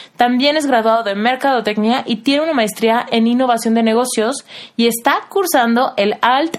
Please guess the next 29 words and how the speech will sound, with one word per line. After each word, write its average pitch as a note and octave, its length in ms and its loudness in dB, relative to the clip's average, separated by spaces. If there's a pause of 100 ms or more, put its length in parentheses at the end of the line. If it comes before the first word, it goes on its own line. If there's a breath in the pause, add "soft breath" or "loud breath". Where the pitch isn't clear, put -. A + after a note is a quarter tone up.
M B3 240 0
B A3+ 200 2
A A3 120 0
de G#3+ 140 -2
Seth G#3+ 440 -2 (200)
Godin. E3+ 540 -2 (1600 soft breath)
En D#4 200 2
este G#4+ 240 2
episodio G3 580 0 (200)
está A3+ 200 -2
súper D#4 320 0
padre G#3 240 2
porque G3+ 560 0
Diego C#4+ 340 2
Barrazas F3+ 680 0 (220)
cuestiona C#4+ 560 -2
la E4 100 2
forma G#3 420 0
en G3+ 120 0
la G3 100 2
que G#3 120 -2
las B3 260 2
empresas G#3+ 540 -2
trabajan F#3 580 0 (320 loud breath)
y B3+ 100 0
se C4 120 2
plantean C4+ 500 0
diferentes A3 600 0
misiones. G3 1000 0